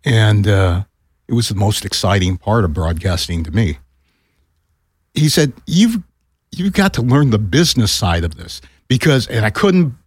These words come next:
believe how he predicted this, like, four decades in advance.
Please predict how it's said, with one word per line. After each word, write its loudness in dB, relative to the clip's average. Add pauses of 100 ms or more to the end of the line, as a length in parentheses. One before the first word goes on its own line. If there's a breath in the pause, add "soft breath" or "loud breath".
(120)
believe 2
how 4
he 4
predicted 2
this, 0
like, 0
four 2
decades 2
in 0
advance. 0